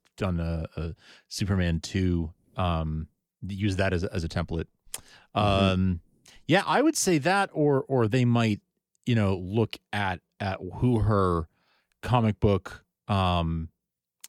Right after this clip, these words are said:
Speaker 1: uh, who her rogues gallery is, so to speak, and probably do a very poor version of that.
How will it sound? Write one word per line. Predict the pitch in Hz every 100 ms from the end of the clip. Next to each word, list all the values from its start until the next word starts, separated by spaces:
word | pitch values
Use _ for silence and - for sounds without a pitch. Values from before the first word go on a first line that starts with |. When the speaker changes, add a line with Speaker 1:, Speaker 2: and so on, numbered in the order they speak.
| _ -
Speaker 1:
uh, | - -
who | 123 151
her | 127
rogues | 123 117 113 104
gallery | 113 98 92 90
is, | 90 85
so | 90
to | 87
speak, | - 85 80 - _ _ _
and | - 98 90
probably | - 123 110 104 110
do | 101
a | 95
very | 92 85
poor | - 98
version | 82 85 82
of | 82 73
that. | 69 -